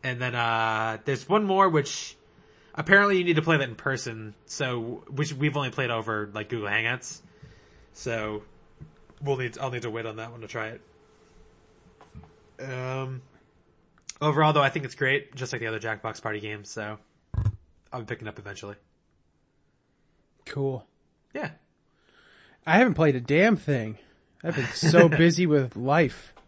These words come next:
Speaker 1: Yeah.
Speaker 2: And not playing games. I do wanna start something soon. I don't know what I'm gonna start. I think I'm gonna start one of the Jak and Daxter games.
Speaker 1: Yeah.
Speaker 2: The first one.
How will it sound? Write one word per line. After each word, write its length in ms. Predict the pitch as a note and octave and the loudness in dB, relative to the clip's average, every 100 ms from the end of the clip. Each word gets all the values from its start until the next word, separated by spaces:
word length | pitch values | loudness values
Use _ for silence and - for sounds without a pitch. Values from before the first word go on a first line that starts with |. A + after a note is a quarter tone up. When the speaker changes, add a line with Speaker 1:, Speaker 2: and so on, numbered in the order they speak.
| _ _ _ - | _ _ _ -10
Speaker 1:
Yeah. 220 | B2 - _ _ _ | -8 -8 _ _ _
Speaker 2:
And 340 | A#2+ A#2+ B2 | -12 -8 -4
not 460 | B2+ B2+ B2+ B2 - | -2 0 0 -2 -6
playing 260 | C3 C3+ B2+ | -6 -4 -2
games. 440 | D#3 A2+ - - _ _ - | -2 -4 -10 -20 _ _ -4
I 60 | D3+ | 2
do 120 | A#3 | 6
wanna 160 | G#3+ | 6
start 220 | E3 F3+ D#3 | 6 2 0
something 160 | D3+ | -4
soon. 320 | C#3 C#3+ C#3 | -6 -4 -4
I 60 | C3 | -4
don't 140 | D#3+ | -4
know 80 | C#3+ | -4
what 80 | C3 | -4
I'm 80 | B2 | -6
gonna 120 | A2+ | -8
start. 340 | - B2+ A#2+ - | -8 -8 -8 -10
I 40 | |
think 200 | - G#3 | -2 -2
I'm 80 | A#3+ | 0
gonna 120 | G#3 | -4
start 380 | E3 - D3 - _ _ _ _ _ _ - - | -4 -4 -4 -6 _ _ _ _ _ _ -20 -6
one 160 | D#3+ | -2
of 60 | D3 | 0
the 60 | |
Jak 340 | B2+ C3 C3 C3 | 0 2 2 0
and 100 | A2+ | -4
Daxter 320 | A2+ A2+ A#2 | -6 -8 -10
games. 420 | A2 A2+ A#2 - _ _ _ - | -8 -8 -10 -16 _ _ _ -4
Speaker 1:
Yeah. 200 | D#3+ D#3+ | -4 -4
Speaker 2:
The 80 | |
first 280 | C3+ B2+ - | -10 -10 -8
one. 240 | B2 A#2+ | -10 -10